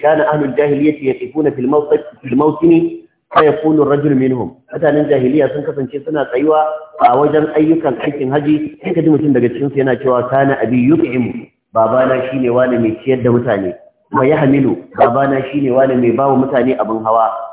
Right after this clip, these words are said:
Wa yahmilu diyat, babana shine wani wanda duk inda ake rigima, shi yake biyan fansa ko yake belin mutane."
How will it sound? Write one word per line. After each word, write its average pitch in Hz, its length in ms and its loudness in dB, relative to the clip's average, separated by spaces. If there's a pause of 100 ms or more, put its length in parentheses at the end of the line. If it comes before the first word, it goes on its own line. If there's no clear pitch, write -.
(480)
Wa 123 80 2
yahmilu 147 400 2 (160)
diyat, 131 480 0
babana 143 560 2
shine 151 240 -2
wani 143 160 2
wanda 139 240 0
duk 170 160 -2
inda 190 240 -2
ake - 160 -4 (160)
rigima, 156 320 2 (160)
shi 170 160 2
yake 170 240 2
biyan 143 240 2 (640)
fansa 151 640 0
ko 160 160 4
yake 147 320 0
belin 160 240 2
mutane." 131 400 0